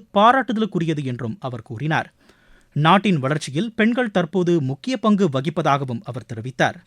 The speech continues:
அனைத்து துறைகளிலும் பெண்கள் முத்திரை பதித்து வருவதாகவும் அவர் கூறினார். தேசிய வாக்காளர் தினம் இன்று கொண்டாடப்படுவதை சுட்டிக்காட்டிய குடியரசுத் தலைவர், இதிலும் பெண்களின் பங்களிப்பு அதிகமாக உள்ளதாக கூறினார். பஞ்சாயத் ராஜ் அமைப்புகளில்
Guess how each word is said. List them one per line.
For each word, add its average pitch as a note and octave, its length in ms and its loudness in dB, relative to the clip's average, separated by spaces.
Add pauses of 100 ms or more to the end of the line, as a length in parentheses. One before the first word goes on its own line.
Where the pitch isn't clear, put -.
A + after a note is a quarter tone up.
(480)
அனைத்து A3+ 380 0
துறைகளிலும் E3 640 -2
பெண்கள் A#3+ 380 0
முத்திரை G#3 380 -2
பதித்து F#3 320 -4
வருவதாகவும் C#3 680 -2
அவர் A#2 220 -10
கூறினார். C3 480 -6 (800)
தேசிய F3+ 440 2
வாக்காளர் E3 460 0
தினம் D3+ 260 0
இன்று F3+ 260 0
கொண்டாடப்படுவதை F3 720 0
சுட்டிக்காட்டிய F3+ 640 -4
குடியரசுத் F#3 460 -4
தலைவர், D3 340 0 (460)
இதிலும் A#3+ 380 2
பெண்களின் G#3 420 2
பங்களிப்பு E3 540 0
அதிகமாக G#3+ 500 2
உள்ளதாக C#3 440 0
கூறினார். B2 440 -4 (560)
பஞ்சாயத் G3 420 2
ராஜ் D#3+ 220 0
அமைப்புகளில் D3+ 580 -4